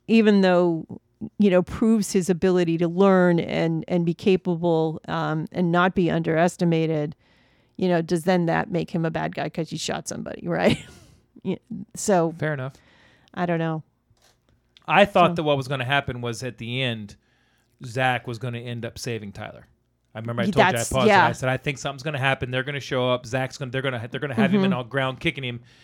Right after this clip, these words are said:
Speaker 2: Zach's gonna lose his shit and tear their ass up."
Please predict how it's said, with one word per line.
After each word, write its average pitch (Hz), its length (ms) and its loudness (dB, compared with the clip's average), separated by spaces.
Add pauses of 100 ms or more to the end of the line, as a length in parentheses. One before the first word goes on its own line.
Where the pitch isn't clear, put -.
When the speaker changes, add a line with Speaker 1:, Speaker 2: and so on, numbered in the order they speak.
(220)
Speaker 2:
Zach's 139 300 -2
gonna 127 180 -4
lose 131 240 -4
his 123 120 -8
shit - 360 -8
and 113 200 -16
tear 131 160 -4
their 113 120 -6
ass 110 240 -10
up." 113 320 -12